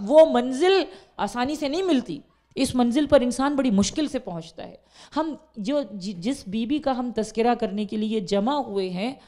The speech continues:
ये बीबी कौन थी? मैंने कल आपके सामने अर्ज़ किया कि बेशक इसमें शक नहीं है। आप सवाल कीजिएगा और इन तीन दिनों में, कल इंशाअल्लाह ताबूत बरामद होगा, और उस ताबूत पर हाथ रखकर भी आप यही दुआ मांगिएगा कि परवरदिगार हमारा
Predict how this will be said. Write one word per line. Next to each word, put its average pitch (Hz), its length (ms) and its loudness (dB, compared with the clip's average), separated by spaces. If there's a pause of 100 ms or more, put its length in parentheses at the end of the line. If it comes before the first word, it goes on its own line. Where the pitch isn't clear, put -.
(280)
ये 208 180 -2
बीबी 285 340 4
कौन 285 260 2
थी? - 240 -10 (240)
मैंने 233 200 0
कल 277 180 2
आपके 269 240 -2
सामने 240 340 -6
अर्ज़ 226 200 -6
किया 226 340 -4 (460)
कि 233 120 0
बेशक 302 520 2
इसमें 254 280 -8
शक 233 260 -6
नहीं 202 240 -4
है। 165 220 -6
आप 220 160 -6
सवाल 240 360 -4
कीजिएगा 254 400 -6
और 262 120 -4
इन 247 160 -8
तीन 294 260 -6
दिनों 220 220 -2
में, 180 140 -6
कल 240 200 -2
इंशाअल्लाह 240 440 -6
ताबूत 208 320 -8
बरामद 185 380 -8
होगा, 180 220 -14 (1160)
और 262 160 -2
उस - 160 -8
ताबूत 214 420 -6
पर 277 120 -2
हाथ 233 280 -2
रखकर 220 280 -2
भी 208 180 0
आप 208 220 4
यही 202 300 6
दुआ 269 280 4
मांगिएगा 254 520 0
कि 247 140 -4
परवरदिगार 214 640 0 (340)
हमारा 208 340 4